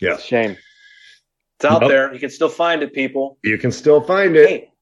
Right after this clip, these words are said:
Speaker 2: and you can still buy it. You don't have to stream it.
Speaker 1: That's right. You can pay for it.
Speaker 2: No one's
Speaker 1: Or
Speaker 2: gonna do
Speaker 1: stream
Speaker 2: it.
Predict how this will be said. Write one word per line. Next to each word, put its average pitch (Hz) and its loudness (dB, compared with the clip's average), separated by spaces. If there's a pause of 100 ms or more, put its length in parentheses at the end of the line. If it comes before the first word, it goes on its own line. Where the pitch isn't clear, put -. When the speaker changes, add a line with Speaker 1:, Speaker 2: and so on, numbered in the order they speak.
Speaker 2:
and 156 -6
you 190 -10
can 147 -14
still 165 -8
buy - -12
it. - -16 (120)
You 113 -12
don't 156 -12
have 160 -16
to 127 -16
stream 165 -18 (400)
it. - -6
Speaker 1:
That's 107 -8
right. 147 -2 (220)
You 98 -8
can 95 -8
pay - -4
for - -16
it. - -20 (920)
Speaker 2:
No 123 0
one's 120 2
Speaker 1:
Or - -2
Speaker 2:
gonna 120 2
do 101 -8
Speaker 1:
stream 92 -10
Speaker 2:
it. 95 -8